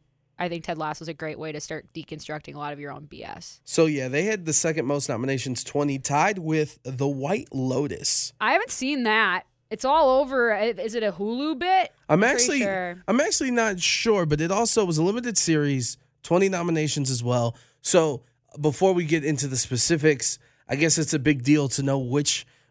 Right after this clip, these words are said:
Speaker 2: which channel, which network, which streaming service led. So H B O and H B O Max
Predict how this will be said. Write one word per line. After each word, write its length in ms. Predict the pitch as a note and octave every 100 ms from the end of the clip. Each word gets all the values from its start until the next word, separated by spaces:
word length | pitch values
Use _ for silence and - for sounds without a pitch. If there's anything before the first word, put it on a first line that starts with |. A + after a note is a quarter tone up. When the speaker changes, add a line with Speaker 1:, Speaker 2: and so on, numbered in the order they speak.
| -
Speaker 2:
which 360 | C3+ E3 - -
channel, 520 | - D#3 D#3 D#3 C#3+
which 280 | D#3 D3 C3
network, 480 | C#3 C#3 C#3+ C3+ D3
which 140 | C#3
streaming 380 | - D3+ D3+ C#3+
service 440 | - C#3 C#3 B2+
led. 400 | C#3 C3+ C3+ C3 - - -
So 180 | D#3 C#3+
H 300 | E3+ F#3 D#3+
B 160 | E3+
O 100 | D#3+
and 100 | D#3
H 200 | C#3+ C#3+
B 80 | D#3
O 80 | C#3+
Max 560 | C#3+ C3+ B2+ C3 - -